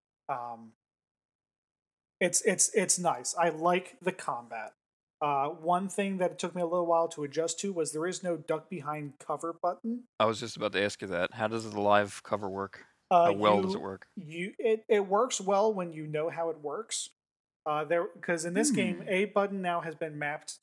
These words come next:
Speaker 1: to your, your jetpack.
Speaker 2: Right.
Speaker 1: So there were several times where I tried to hit A to duck behind cover and instead
Speaker 2: <laughs>
Speaker 1: jumped into the middle of the air and made myself a
Speaker 2: Oh.
Speaker 1: bigger target.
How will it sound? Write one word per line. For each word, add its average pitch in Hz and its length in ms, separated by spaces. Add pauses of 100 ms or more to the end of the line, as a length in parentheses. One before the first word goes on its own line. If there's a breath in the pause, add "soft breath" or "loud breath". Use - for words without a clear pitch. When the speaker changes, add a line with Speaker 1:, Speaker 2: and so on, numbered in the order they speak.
Speaker 1:
to 147 300 (100)
your, 135 480
your 139 160
jetpack. 131 640 (760)
Speaker 2:
Right. 90 360 (640)
Speaker 1:
So 160 540
there 170 160
were 170 160
several 190 540
times 185 460
where 160 180
I 156 100
tried 156 300
to 165 100
hit 170 180
A 165 200
to 156 100
duck 156 320
behind 151 300
cover 160 320
and 160 100
instead 151 380
Speaker 2:
<laughs> - 0
Speaker 1:
jumped 151 320
into 156 180
the 156 100
middle 151 200
of 151 60
the 160 160
air 151 240
and 160 100
made 147 140
myself 120 300
a 139 80
Speaker 2:
Oh. 110 40
Speaker 1:
bigger 143 240
target. 143 520